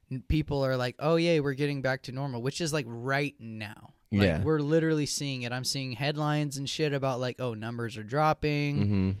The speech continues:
Speaker 1: California's opening back up," blah, blah, blah. A lot of states have already.
Speaker 2: Yeah.
Speaker 1: I saw a, a chart that was, like, states, and this was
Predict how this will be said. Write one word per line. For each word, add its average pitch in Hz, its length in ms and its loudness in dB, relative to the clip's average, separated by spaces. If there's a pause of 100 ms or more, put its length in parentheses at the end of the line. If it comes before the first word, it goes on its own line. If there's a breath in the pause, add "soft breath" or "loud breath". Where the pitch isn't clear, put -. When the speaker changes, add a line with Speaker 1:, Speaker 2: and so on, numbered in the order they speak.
(140)
Speaker 1:
California's 135 640 -2
opening 131 400 -2
back 123 280 -2
up," 127 220 -2
blah, 110 160 -4
blah, 107 140 -6
blah. 127 260 0
A - 20 0
lot 165 160 0
of 139 80 -4
states - 360 -10
have 110 280 -12
already. 92 380 -14
Speaker 2:
Yeah. 87 300 6 (160)
Speaker 1:
I 139 100 2
saw 131 320 2
a, 110 520 -4
a 104 40 -4
chart 117 440 -4 (100)
that 110 160 -8
was, 110 240 -6
like, 104 260 -6 (260)
states, - 580 -4
and 135 120 -6
this 139 180 -6
was 120 460 -8